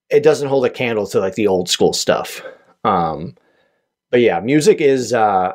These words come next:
music is very powerful, I, I feel like. Um, with these primal properties in mind, listening to music can be considered an act of self-care that boosts the immune system and helps elevate anxiety and depression. Not elevate, alleviate.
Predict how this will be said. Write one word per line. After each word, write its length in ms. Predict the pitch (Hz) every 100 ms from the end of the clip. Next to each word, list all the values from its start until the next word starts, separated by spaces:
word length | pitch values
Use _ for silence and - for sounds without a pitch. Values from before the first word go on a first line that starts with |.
| -
music 320 | 139 147 151
is 120 | 127
very 260 | 120 120 110
powerful, 440 | 120 95 95 95
I, 100 | 90 92
I 140 | - 92
feel 220 | 104 92
like. 300 | 85 85 -
Um, 400 | 104 98 87 87 _
with 180 | 127 123
these 120 | 127
primal 360 | - 151 151 147
properties 520 | 143 135 135 131 123
in 120 | 123
mind, 340 | 123 120 117
listening 320 | 123 120 120 120
to 60 |
music 340 | 117 117 113 113
can 220 | 123 110
be 120 | 107
considered 540 | - 101 127 117 117 -
an 360 | 117 110 107 104 -
act 300 | 117 117 -
of 100 | 117
self-care 720 | - 131 131 - 127 123 117 - _ - -
that 200 | 110 -
boosts 260 | 147 165
the 100 | 147
immune 300 | 139 131 175
system 520 | 170 123 - 101 104 -
and 120 | 107
helps 300 | 117 127 - -
elevate 500 | 120 120 120 117 113
anxiety 540 | 107 107 110 113 113
and 80 | 104
depression. 540 | - 117 113 92 85 - _ - - _ _
Not 200 | 156 185
elevate, 460 | 170 180 113 98 -
alleviate. 760 | 147 147 165 147 95 78 76